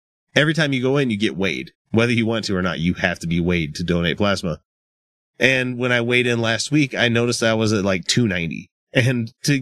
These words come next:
to give people an example, I, I was three ten at my heaviest.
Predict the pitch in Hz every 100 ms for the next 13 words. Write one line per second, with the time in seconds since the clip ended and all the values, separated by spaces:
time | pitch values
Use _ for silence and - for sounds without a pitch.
0 | 123 160 175 233 208 165 139 120 107 131
1 | 139 113 98 - 107 170 208 202 156 _
2 | _ _ _ _ _ - 151 175 147 -
3 | 165 175 - 151 127 95 104 95 98 82
4 | 73 - -